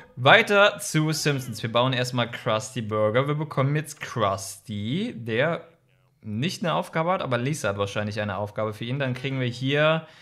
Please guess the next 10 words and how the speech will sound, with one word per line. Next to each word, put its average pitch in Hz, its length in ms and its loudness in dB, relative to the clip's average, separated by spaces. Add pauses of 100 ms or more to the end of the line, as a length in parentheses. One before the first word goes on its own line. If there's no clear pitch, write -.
(300)
das, 131 560 2
äh, 127 640 4
lila 123 760 2
Haus 127 680 0
und 123 260 -2
dafür 135 280 2
hat 110 240 -4
Homer 151 280 4
eine 110 300 -2
Aufgabe. 113 760 0